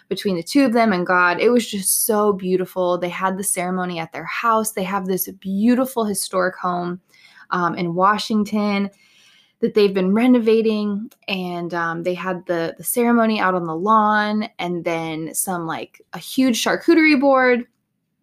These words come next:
inside the house, and it's just stunning. It was just so beautiful, and we had the best time. But literally, we flew back,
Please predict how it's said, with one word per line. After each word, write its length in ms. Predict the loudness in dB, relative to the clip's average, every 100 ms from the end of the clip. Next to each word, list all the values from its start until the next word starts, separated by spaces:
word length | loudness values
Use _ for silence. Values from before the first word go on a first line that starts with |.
| _ -20 -20 -6
inside 880 | -2 -2 -2 0 2 2 2 -2 -4
the 60 | -10
house, 800 | -10 -2 2 4 4 0 -4 -6 -6
and 240 | -6 -2
it's 180 | -2 -2
just 220 | -4 -2
stunning. 380 | -2 -2 -2 -4
It 100 | -2
was 160 | -2 0
just 340 | 0 0 -4
so 280 | -2 -2 -2
beautiful, 480 | -2 -2 -2 -4 -6
and 80 |
we 80 | -4
had 200 | -4 -6
the 80 | -8
best 380 | -6 -6 -6 -6
time. 340 | -4 -4 -6 -12 -20 -20 -8 -2
But 120 | 2
literally, 400 | 4 6 4 2
we 140 | 0
flew 400 | -4 -4 0 2
back, 560 | 2 2 0 -2 -8